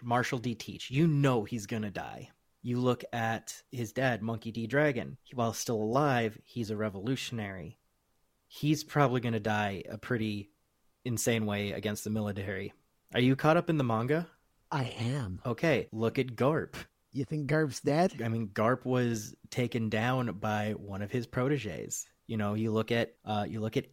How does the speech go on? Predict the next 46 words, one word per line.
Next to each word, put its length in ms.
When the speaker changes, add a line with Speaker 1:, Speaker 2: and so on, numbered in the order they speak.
Speaker 1:
Ace. 560
Speaker 2:
Yeah, 340
Ace 340
is 120
pretty 420
dead. 360
Speaker 1:
I 80
know 220
it 100
could 320
be 140
a 40
fake 340
out 220
death, 500
but, 380
I 80
mean, 160
the 100
only 240
person 400
we've 160
seen 300
take, 400
but 140
you 140
look 180
at 100
Garp 300
and, 340
like, 400
the 140
only 160
person 340
we've 160
seen, 480
like, 320
take 460
that 280
level 460
of, 220
like, 420
beating 540
and 240
not 380
be, 440